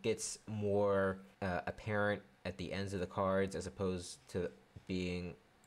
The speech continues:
all up and down the hair. When you think of backlit hair, it's usually at the tips. You know, you get the stereotypical photography shot where, you know, the tips are,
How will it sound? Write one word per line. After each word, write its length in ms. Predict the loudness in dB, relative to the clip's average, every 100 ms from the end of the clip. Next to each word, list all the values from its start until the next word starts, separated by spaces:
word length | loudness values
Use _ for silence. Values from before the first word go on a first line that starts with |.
| -20 -12 -4
all 260 | 0 0
up 120 | 0 -2
and 80 | -2
down 200 | -2 -2
the 60 |
hair. 400 | 0 2 2 0 -6 -20 _ _ _
When 120 | -2
you 60 | 0
think 180 | 0 0
of 160 | 0
backlit 400 | 0 0 2 0
hair, 280 | 2 2 2
it's 220 | 0 -2
usually 360 | -4 -4 -2 0
at 100 | -2
the 80 | -6
tips. 640 | -6 -4 -4 -6 -10 -10
You 120 | -10 -8
know, 60 |
you 120 | -8
get 120 | -8 -8
the 40 |
stereotypical 1000 | -4 0 2 2 0 -2 -2 2 2 2 -4 -20 -20 -12
photography 560 | -6 0 2 2 0 -2
shot 340 | 0 2 2
where, 320 | 2 2 2
you 100 | -2
know, 120 | -6 -8
the 100 | -10
tips 460 | -2 -2 0 0
are, 340 | 2 4 4